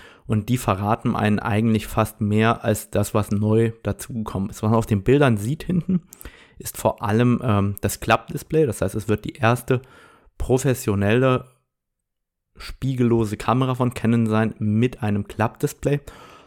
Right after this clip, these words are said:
und generell die erste professionellere Kamera von Canon mit einem Klappdisplay. Also das ist erstmal sehr geil, weil ohne Klappdisplay hätte ich da eigentlich fast keine Lust drauf.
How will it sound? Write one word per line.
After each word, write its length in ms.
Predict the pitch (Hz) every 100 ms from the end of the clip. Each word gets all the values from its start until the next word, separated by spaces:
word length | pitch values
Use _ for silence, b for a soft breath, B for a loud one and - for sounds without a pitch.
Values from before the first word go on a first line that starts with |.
| B
und 240 | - 113 107
generell 500 | 107 107 95 104 110
die 120 | 110
erste 500 | 101 104 107 - 104
professionellere 1000 | - - 107 110 - 104 101 110 104 104
Kamera 400 | - 101 101 98
von 200 | - 104
Canon 300 | 104 101 101
mit 140 | 104
einem 220 | 98 101
Klappdisplay. 640 | - 101 101 - - - 90
Also 200 | 95 98
das 120 | -
ist 40 |
erstmal 340 | 104 - 104 B B B B B
sehr 380 | 104 101 104 120
geil, 380 | 127 135 135 104
weil 200 | 104 104
ohne 200 | 113 107
Klappdisplay 600 | 104 107 - - - 113
hätte 160 | 107 98
ich 80 | -
da 80 | 85
eigentlich 240 | 104 -
fast 420 | - - 117 -
keine 240 | - 101 101
Lust 300 | 127 - -
drauf. 220 | 180